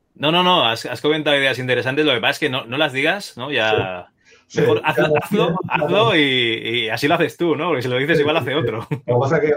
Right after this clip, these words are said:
Speaker 2: hace falta tener tiempo, hace falta tener tiempo.
Speaker 1: Sí, eso es complicado, eso es complicado.
Speaker 2: Sí, sí, sí.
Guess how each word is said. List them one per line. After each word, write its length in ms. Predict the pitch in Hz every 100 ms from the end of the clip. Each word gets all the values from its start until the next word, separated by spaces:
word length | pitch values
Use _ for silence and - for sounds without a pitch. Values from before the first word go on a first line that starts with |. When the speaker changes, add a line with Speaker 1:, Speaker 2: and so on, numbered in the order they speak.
| 143
Speaker 2:
hace 180 | 127
falta 260 | 117 113 113
tener 260 | 110 98 98
tiempo, 340 | 95 92 _ _ _
hace 160 | 117
falta 180 | 117 110
tener 340 | 190 160 - _
tiempo. 200 | - _ _ _
Speaker 1:
Sí, 160 | - 104
eso 120 | 113
es 60 |
complicado, 460 | 117 113 90 90 90
eso 140 | 98
es 40 | 104
complicado. 440 | 104 87 87 92
Speaker 2:
Sí, 60 | 110 - -
sí, 80 |
sí. 60 | -